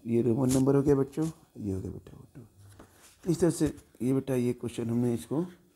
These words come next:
complete किया, ठीक है ना बच्चों। तो अब हम आते हैं यहाँ बेटा question number, of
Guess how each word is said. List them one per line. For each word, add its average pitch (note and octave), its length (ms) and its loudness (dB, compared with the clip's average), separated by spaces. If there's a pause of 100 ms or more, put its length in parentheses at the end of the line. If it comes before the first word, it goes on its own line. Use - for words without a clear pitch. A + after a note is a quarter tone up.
(320)
complete G2+ 420 -8
किया, C#2+ 120 -16
ठीक A#2+ 160 -10
है C3+ 60 -2
ना C3+ 120 0
बच्चों। C#3+ 320 -6
तो - 800 -20
अब C#3 180 -4
हम C3+ 220 0
आते C3 260 -2
हैं C#3 160 2
यहाँ C3+ 220 0
बेटा B2+ 220 -2
question C3 380 -6
number, B2+ 260 0
of B2+ 220 -4